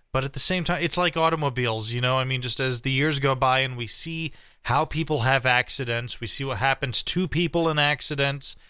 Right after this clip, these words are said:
we see what can be improved upon, what needs to be done away with, no, what needs to be modified. And as time goes by, cars get safer and safer and safer. And so you're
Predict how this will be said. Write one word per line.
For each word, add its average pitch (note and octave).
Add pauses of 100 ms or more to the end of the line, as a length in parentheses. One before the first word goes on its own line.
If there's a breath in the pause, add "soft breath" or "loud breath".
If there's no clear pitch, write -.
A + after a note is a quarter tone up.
(260 soft breath)
we C3
see C#3
what D#3
can D3+
be D#3
improved D3
upon, C#3+
what D3+
needs E3
to C#3
be D3
done C3
away B2+
with, A#2+
no, B2+
what D3+
needs D#3+
to C3+
be C3
modified. A#2+ (380 loud breath)
And C3+
as C#3
time F#3
goes E3+
by, E3
cars D#3
get B2+
safer D3+
and B2
safer C3+
and A2+
safer. B2+ (480 soft breath)
And D3+
so E3+
you're D#3+